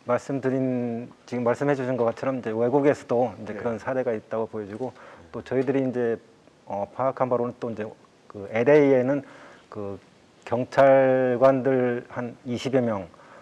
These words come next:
Speaker 1: 또한 경-, 그 전문의, 정신과 전문의
Speaker 2: 네.
Speaker 1: 뭐 해서 이삼십 명으로 이렇게 팀을 구성을 하여 항상 이십사 시간 동안
Speaker 2: 예.
Speaker 1: 현장에 출석하는 그런 부분도 있고요.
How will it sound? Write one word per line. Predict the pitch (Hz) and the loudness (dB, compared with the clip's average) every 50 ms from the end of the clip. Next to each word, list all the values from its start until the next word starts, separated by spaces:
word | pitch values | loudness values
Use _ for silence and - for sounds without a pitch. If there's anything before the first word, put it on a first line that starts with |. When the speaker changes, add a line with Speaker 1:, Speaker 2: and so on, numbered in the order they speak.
| - - _ | -20 -10 _
Speaker 1:
또한 | - 123 123 120 | -4 -2 -2 -2
경-, | - 117 117 117 - - - | -4 -4 -6 -6 -8 -12 -14
그 | - 113 101 104 101 98 101 101 98 98 98 - | -10 -8 -8 -6 -6 -6 -8 -8 -8 -10 -10 -6
전문의, | - 123 131 143 143 147 151 143 123 104 | -2 2 4 4 6 6 4 4 2 0
정신과 | - 120 120 - 131 - 127 | -2 -4 -4 -4 -4 -4 -4
전문의 | - 120 113 117 117 117 117 | -2 -2 -2 -4 -2 -4 -4
Speaker 2:
네. | 117 120 131 131 - - - _ - - - | -4 -6 -8 -10 -14 -20 -20 _ -20 -20 -20
Speaker 1:
뭐 | - 113 110 107 104 101 101 - - - - _ - - - - - | -16 -12 -10 -8 -6 -6 -8 -10 -14 -18 -20 _ -20 -20 -16 -6 -4
해서 | 123 113 - 131 131 127 - - - _ - | -4 -2 0 -2 -4 -4 -6 -16 -20 _ -8
이삼십 | 117 123 110 - 139 156 151 - - 156 | -6 -4 0 2 2 2 2 2 0 0
명으로 | 151 147 139 139 131 135 | 2 2 4 4 2 0
이렇게 | 117 - 113 | 0 -4 -6
팀을 | - - - - 190 190 196 190 185 175 160 160 160 143 123 - - | -10 -6 -2 2 4 4 6 6 6 6 4 4 2 0 -2 -4 -8
구성을 | - 120 - 131 123 123 117 101 | -10 -4 -2 0 0 0 0 0
하여 | 110 110 127 131 - - - - - - - - - | 2 4 4 2 2 0 -10 -20 -20 -20 -18 -10 -6
항상 | - 139 143 127 - 143 151 139 131 | -2 -2 2 4 4 4 4 4 2
이십사 | 123 120 139 - - 156 156 | 0 0 0 2 2 2 2
시간 | - 151 139 139 113 | 4 4 4 4 4
동안 | - 139 123 131 135 120 | 2 2 0 0 0 0
Speaker 2:
예. | 113 110 110 107 110 - - - - | -2 -4 -6 -8 -14 -18 -20 -14 -10
Speaker 1:
현장에 | - 143 147 143 139 131 | -8 -4 0 0 0 0
출석하는 | - - 135 - - 135 123 120 113 | 0 -4 -6 -2 -2 -2 -2 -2 -4
그런 | - 120 113 120 117 120 | -4 -4 -4 -4 -4 -6
부분도 | - - 107 117 117 110 120 104 | -8 -8 -6 -6 -6 -6 -6 -8
있고요. | 85 - - 110 120 92 | -8 -8 -8 -8 -8 -8